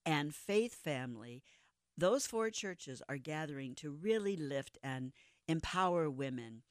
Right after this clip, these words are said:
And I encourage you to, again, you can find out details by going to F L dash C C dot com, and you can get all the info right there. But the thing is, is that you will be so blessed. And as a follow-on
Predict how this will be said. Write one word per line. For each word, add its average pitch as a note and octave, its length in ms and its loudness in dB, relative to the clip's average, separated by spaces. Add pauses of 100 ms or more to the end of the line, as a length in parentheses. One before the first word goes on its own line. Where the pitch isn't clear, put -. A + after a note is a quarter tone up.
(380)
And F3 100 8
I E3+ 40 8
encourage C#4 580 2
you D3+ 160 4
to, C#3 480 0 (180)
again, E3 280 4
you D3+ 100 2
can C#3+ 160 -4
find A3 280 0
out D3+ 220 4
details C#3 480 -2
by C3+ 140 0
going C#3+ 280 2
to - 200 -2
F D#3+ 200 0
L D3 160 2
dash C3 420 0
C C3+ 180 -2
C C3 600 0 (380)
dot C3+ 280 4
com, C#3 460 2 (320)
and C#3+ 300 4 (540)
you D#3 140 2
can E3 100 -2
get D3+ 140 6
all C#3 140 6
the C3+ 120 0
info C3+ 260 -4
right A#2+ 300 -4
there. C3 280 -6 (600)
But F#3 180 8 (220)
the F#3+ 120 2
thing B3+ 280 6
is, D#3+ 320 4
is D3 140 -4
that C#3+ 260 0 (220)
you G#3 160 4
will B3 100 8
be E3+ 200 4
so F3+ 340 4
blessed. C#3 600 -6 (160)
And E3 440 4 (120)
as F#3 200 2
a F#3+ 80 2
follow-on F#3+ 1040 0